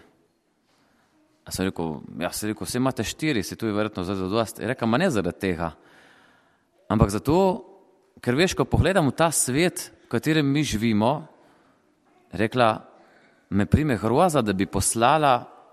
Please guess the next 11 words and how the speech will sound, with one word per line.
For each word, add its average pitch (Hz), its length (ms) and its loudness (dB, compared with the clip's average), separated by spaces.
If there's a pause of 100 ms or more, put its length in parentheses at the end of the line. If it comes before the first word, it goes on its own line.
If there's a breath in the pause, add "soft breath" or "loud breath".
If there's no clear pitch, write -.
(120)
enega 113 260 0
takega 131 280 2
čistega, 113 600 0
nedolžnega 104 680 0
otroka 117 560 0 (580 loud breath)
v 90 80 -10
ta 104 160 0
svet." - 520 -6 (3500 loud breath)
In 113 80 -2
sva 131 140 0
debatirala, 117 760 2